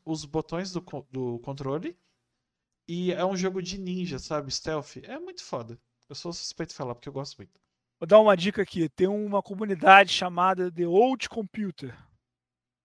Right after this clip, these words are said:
Speaker 1: Nossa.
Speaker 2: Você compra, eu te-, eu, eu, eu não sei se ainda tem licença, é,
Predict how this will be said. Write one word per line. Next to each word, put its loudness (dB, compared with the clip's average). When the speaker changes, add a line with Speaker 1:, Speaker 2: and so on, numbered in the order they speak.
Speaker 1:
Nossa. -14
Speaker 2:
Você -2
compra, 2
eu 2
te-, -8
eu, 0
eu, -4
eu -6
não -8
sei -10
se -10
ainda -2
tem -4
licença, -4
é, -6